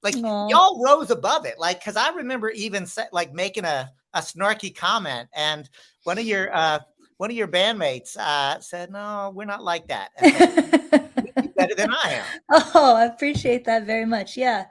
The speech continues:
Speaker 2: We really, you know, within the band, especially, like, we are, we're very, very close as a band. Um, my best friends are my bandmates,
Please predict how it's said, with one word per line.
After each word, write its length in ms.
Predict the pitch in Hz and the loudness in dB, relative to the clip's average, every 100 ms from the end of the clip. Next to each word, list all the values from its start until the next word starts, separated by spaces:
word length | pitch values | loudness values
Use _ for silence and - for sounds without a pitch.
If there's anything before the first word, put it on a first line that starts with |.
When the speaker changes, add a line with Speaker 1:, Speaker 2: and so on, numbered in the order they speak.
| _ _ _ - | _ _ _ -12
Speaker 2:
We 120 | 277 | -10
really, 500 | 285 330 381 359 330 - | -8 -6 -4 -4 -6 -10
you 120 | 285 | -6
know, 160 | 285 | -4
within 360 | 269 269 277 302 | -4 -4 -6 -6
the 80 | 285 | -4
band, 300 | 247 233 214 | -2 -2 -6
especially, 420 | 208 240 233 214 | -6 -6 -6 -8
like, 160 | 208 220 | -8 -8
we 200 | 240 233 - - - | -8 -8 -12 -18 -6
are, 220 | 220 - | -4 -4
we're 200 | 233 233 | -4 -4
very, 320 | 196 226 220 | -4 -6 -6
very 220 | 208 196 185 | -6 -8 -8
close 380 | 202 185 180 | -6 -6 -8
as 140 | 208 190 | -12 -12
a 60 | |
band. 420 | 185 180 175 190 - | -12 -12 -12 -14 -14
Um, 360 | 190 180 170 170 _ _ - | -12 -10 -12 -16 _ _ -10
my 120 | 190 | -8
best 280 | 185 185 - | -6 -8 -8
friends 280 | 175 175 | -12 -10
are 140 | 175 175 | -8 -8
my 140 | 180 | -8
bandmates, 640 | 175 175 180 190 - - | -6 -8 -6 -8 -6 -8